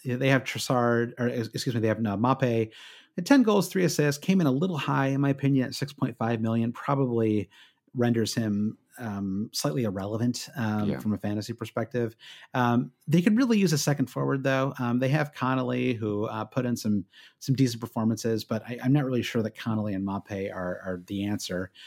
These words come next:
Speaker 1: Um, Glenn Murray, uh, available for only five million. So if Glenn Murray moved on to, like, West Brom or something, uh,
Speaker 2: Okay.
Speaker 1: I would, I would love, uh, bring, bring Glenn Murray to West Brom, Brendan. That
Speaker 2: There
Speaker 1: is my, my fervent hope.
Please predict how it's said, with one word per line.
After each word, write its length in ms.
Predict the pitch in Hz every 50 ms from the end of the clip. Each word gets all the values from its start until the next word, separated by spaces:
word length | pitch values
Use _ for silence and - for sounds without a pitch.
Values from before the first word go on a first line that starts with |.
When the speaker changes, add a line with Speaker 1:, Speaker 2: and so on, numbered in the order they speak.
| - - - _ _ -
Speaker 1:
Um, 440 | 113 113 113 110 110 107 107 113 - - _ - 208 147
Glenn 260 | 143 165 185 196 185
Murray, 420 | 170 160 160 165 170 175 180 175 -
uh, 560 | 139 135 131 131 127 127 127 127 123 123 131 - - - -
available 420 | - 160 - 170 139 175 220 214 196
for 100 | - 196
only 140 | 190 175 151
five 240 | - 160 156 147
million. 260 | 135 143 143 131 120 -
So 80 | 135 120
if 60 | -
Glenn 160 | 196 226 262
Murray 180 | 285 285 269 190
moved 380 | 135 117 120 127 151 147 135
on 300 | 123 110 113 120 135 139
to, 100 | 135 -
like, 440 | 110 104 104 101 98 92 - - - _ _ - - - - - - _ -
West 280 | 123 135 139 - -
Brom 440 | - 98 98 98 104 113 127 143 143 147
or 80 | 156
something, 560 | 143 - - 165 143 170 170 170 170 170 170 - - - -
uh, 40 | 110
Speaker 2:
Okay. 340 | 113 123 123 104 107 123 135 131
Speaker 1:
I 120 | 131 135
would, 220 | 127 127 113 - - -
I 80 | - 131
would 140 | 131 131 113
love, 440 | 120 131 139 139 139 - 107 - - -
uh, 80 | 139
bring, 340 | 117 107 - 160 185 190 151 151 143 -
bring 320 | - 170 185 202 220 220 196
Glenn 220 | - 185 185 175
Murray 160 | 170 160 160
to 80 | 147 135
West 240 | 135 131 131 - -
Brom, 220 | 135 120 113 101
Brendan. 180 | 107 107 110 120
That 60 | 135
Speaker 2:
There 120 | 143 156
Speaker 1:
is 140 | 175 156 151
my, 260 | 147 131 127 120 123 127 - -
my 100 | 120 120
fervent 440 | 117 - - 160 156 143 151 131 -
hope. 280 | - 113 101 95 -